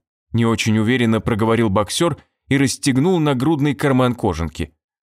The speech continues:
«У нас с хозяином этот самый договор охраны, а он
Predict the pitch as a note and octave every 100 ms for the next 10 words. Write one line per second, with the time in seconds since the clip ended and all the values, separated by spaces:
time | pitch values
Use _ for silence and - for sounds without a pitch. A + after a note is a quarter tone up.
0 | _ G#2 A#2+ F3 E3 - G#3 E3 G#3+ C#3+
1 | F#2+ E2 E2+ G#2 - A#2 - A#2 F2+ C#2+
2 | D2 C3 E3+ G3+ G#3+ F3 D3+ G3+ F#2+ C2
3 | - _ _ _ G2+ D3+ A3+ G2+